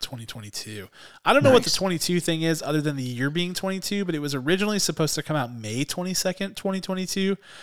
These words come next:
Speaker 1: So I don't know if
Speaker 2: Hmm.
Speaker 1: there's something thematically going on <laughs> with that number, but just keep that in mind as you, as
Speaker 2: When's
Speaker 1: you go
Speaker 2: his
Speaker 1: to see it.
Speaker 2: birthday? Maybe he just
Speaker 1: <laughs>
Speaker 2: likes the
Speaker 1: He just likes, two's his favorite number, maybe.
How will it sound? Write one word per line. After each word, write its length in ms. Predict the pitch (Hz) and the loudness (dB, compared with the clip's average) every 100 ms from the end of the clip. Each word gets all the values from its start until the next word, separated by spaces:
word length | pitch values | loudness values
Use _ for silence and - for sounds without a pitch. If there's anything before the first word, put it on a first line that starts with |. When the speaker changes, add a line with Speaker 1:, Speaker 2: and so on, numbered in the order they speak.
| - | -10
Speaker 1:
So 160 | - 147 | -2 4
I 60 | |
don't 140 | 170 190 | 8 10
know 140 | 175 | 8
if 80 | 170 | 4
Speaker 2:
Hmm. 60 | - | 2
Speaker 1:
there's 200 | 151 - | 2 2
something 300 | 151 - 139 | 0 -4 -8
thematically 720 | - 127 120 131 139 156 160 | -6 -4 -2 -2 -2 -2 -2
going 240 | 156 160 | -2 0
on 320 | 165 151 165 | -2 0 -2
<laughs> 20 | 165 | 0
with 140 | 165 | 0
that 220 | 175 151 | 0 0
number, 280 | 151 156 170 | -2 0 0
but 260 | 147 131 - _ | 0 -4 -6 _
just 220 | 170 - | -4 -2
keep 180 | 220 208 | -2 2
that 200 | 190 151 | 2 2
in 60 | |
mind 300 | 131 123 120 | -2 -4 -4
as 220 | 113 113 113 | -6 -8 -6
you, 280 | 120 117 117 _ _ _ _ - | -4 -4 -6 _ _ _ _ 6
as 80 | - | 10
Speaker 2:
When's 220 | 139 - | 10 8
Speaker 1:
you 60 | 127 | 4
go 40 | |
Speaker 2:
his 80 | 117 | 6
Speaker 1:
to 200 | 104 110 | 6 6
see 80 | 117 | 2
it. 40 | 104 73 | -2 0
Speaker 2:
birthday? 160 | 90 110 | 2 6
Maybe 240 | 117 143 | 8 10
he 100 | 165 123 | 10 8
just 260 | 120 - | 6 6
Speaker 1:
<laughs> 0 | |
Speaker 2:
likes 320 | 113 113 226 | 4 4 2
the 180 | - 135 - - 196 - | 4 4 4 -8 -4 2
Speaker 1:
He 100 | 190 | 4
just 200 | 214 175 | 4 6
likes, 380 | 175 180 - 180 180 | 6 6 0 -2 2
two's 320 | - 220 190 | 6 6 6
his 120 | 175 | 0
favorite 380 | - 151 139 131 | 4 4 4 0
number, 320 | 117 117 113 110 | -2 -6 -4 -4
maybe. 180 | 107 | -4